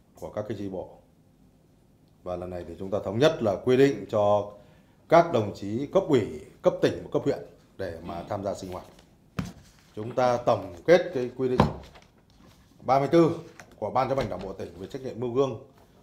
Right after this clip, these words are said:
và chúng ta sẽ ban hành cái kết luận của Ban Chấp hành Đảng bộ tỉnh về việc tiếp tục thực hiện quy định ba mươi tư này để làm sao mà phát huy được cái vai trò tiền phong gương mẫu của cán bộ đảng viên, đặc biệt là các đồng chí cán bộ chủ chốt,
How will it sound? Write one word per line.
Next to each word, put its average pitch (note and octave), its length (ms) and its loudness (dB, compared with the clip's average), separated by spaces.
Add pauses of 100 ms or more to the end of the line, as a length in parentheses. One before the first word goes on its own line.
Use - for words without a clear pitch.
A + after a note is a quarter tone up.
và F#2+ 160 -8
chúng A2+ 120 -10
ta B2 120 0
sẽ C#3 160 -4
ban B2+ 180 0
hành A2 100 -6
cái F#2+ 140 -12
kết D#3+ 120 -2
luận C3+ 180 -2 (520)
của - 60 -14
Ban A2 160 -4
Chấp C3+ 80 -8
hành G2+ 140 -6
Đảng F2+ 120 -16
bộ F#2 200 -10
tỉnh F2 200 -14
về F2+ 80 -14
việc F2+ 260 -16
tiếp F3 140 -2
tục - 160 -6
thực F#2+ 120 -20
hiện F#2+ 160 -10 (680)
quy A#2 100 -8
định A2 140 -8
ba A2+ 120 -2
mươi A2 120 -8
tư A2 120 -8
này F#2+ 160 -12 (720)
để F2 140 -14
làm F2 200 -12
sao A2 260 -2
mà G2+ 160 -6 (1700)
phát D3+ 140 2
huy B2 200 2
được G#2 140 -6
cái A2+ 100 -6
vai A#2 220 0
trò F#2+ 200 -2
tiền G2+ 240 -10
phong A#2 200 -6
gương A#2+ 180 -4
mẫu D#3+ 360 -2
của E2 80 -10
cán G#2+ 220 -12
bộ A#2+ 120 -6
đảng E2+ 180 -12
viên, C#3+ 280 -2 (280)
đặc C3+ 220 -2
biệt B2+ 200 -2
là F2+ 100 -14
các A#2+ 120 -8
đồng F#2+ 160 -10
chí G2 60 -18
cán G2+ 180 -12
bộ B2+ 160 -12
chủ - 140 -18
chốt, C3+ 160 -4